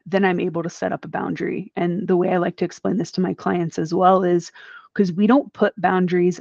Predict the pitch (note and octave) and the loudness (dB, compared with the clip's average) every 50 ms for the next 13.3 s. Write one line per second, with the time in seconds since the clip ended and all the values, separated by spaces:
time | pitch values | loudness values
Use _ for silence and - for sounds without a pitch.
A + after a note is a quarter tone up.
0 | - - E3+ E3+ - - E3 E3+ E3+ E3 E3 E3+ E3 E3 - F3+ D#3+ E3 F3 - | -2 0 0 0 0 0 -2 0 0 0 -2 -2 -2 -4 -6 -6 -6 -6 -4 -4
1 | E3+ D#3 D#3 - D3+ - - - - - - - F3+ F#3 - _ _ _ _ _ | -4 -4 -4 -4 -6 -6 -6 -8 -10 -10 -10 -10 -10 -10 -12 _ _ _ _ _
2 | _ _ _ _ _ _ - F3+ F3 G3+ G#3+ - - - - - _ - - G3 | _ _ _ _ _ _ 0 2 4 4 2 0 -4 -20 -20 -20 _ 2 6 6
3 | F#3+ - - F#3 F3+ F3 - - - - - F3 E3 F3+ F3 - F#3+ F#3+ F#3+ F#3+ | 6 6 4 2 2 2 0 -2 -2 -2 -2 0 0 0 2 4 4 6 6 6
4 | F#3 F#3+ F#3+ G3 G3+ G3+ G#3+ G#3+ G#3 G#3 - E3 D#3 - - - G3+ F3 - - | 6 6 6 6 6 4 4 2 2 0 0 -2 -4 -4 -6 -6 -8 -4 -2 0
5 | F3 F3 E3+ F3 E3+ - - - - - - F3+ E3+ E3 D#3+ E3 D#3+ - - F3 | 0 2 0 0 -2 -6 -10 -18 -10 -4 -2 0 0 0 0 0 -2 -4 -4 -4
6 | F3 E3+ D#3+ E3+ E3 E3 D#3+ D#3+ E3+ E3 - D#3+ E3 E3 - - F3 E3+ - - | -4 -4 -2 -2 0 0 2 0 0 0 -2 -4 -6 -2 0 0 2 2 2 2
7 | F3 F3+ F#3+ A3 A#3+ - - D#3 - _ _ _ _ - D3 D3+ F3 E3 D#3 E3 | 2 4 6 6 4 4 2 -2 -8 _ _ _ _ -12 -6 -4 -2 0 2 2
8 | - - - D#3 - - D3+ D#3 C#3+ D3 D3+ - D#3 - - D3+ C#3+ D3 - - | 0 0 -2 -6 -6 -4 -4 -2 -2 -2 -2 -2 -2 0 0 0 0 0 -2 -2
9 | C#3+ D3+ - - E3 E3 F#3 G3 F#3+ - E3 D#3 D#3+ D#3+ - - - E3+ D#3+ D#3 | -4 -6 -2 0 2 4 4 4 4 4 4 2 2 2 0 -4 -4 -2 0 0
10 | D3 C3+ C#3 D3 C#3+ - - - - - - D#3 C#3+ C#3 D#3 - - - - - | 0 0 0 0 0 -2 -4 -4 -4 -2 0 0 -2 -2 -4 -4 -4 -2 -2 -2
11 | - - - C3+ - - - D#3 E3 - - - - - - - - - - - | 0 0 0 0 0 0 2 2 2 0 -2 -6 -16 -18 -10 -4 -2 -2 0 2
12 | - F3 F3 D#3+ E3+ E3+ E3 F3 E3+ D#3+ D#3+ D#3+ D#3 - - D3 D3+ - - - | 2 4 4 6 6 4 4 4 2 2 2 0 0 0 0 0 0 -2 -2 0
13 | - F#3+ F3+ E3 D#3+ | 4 6 6 6 4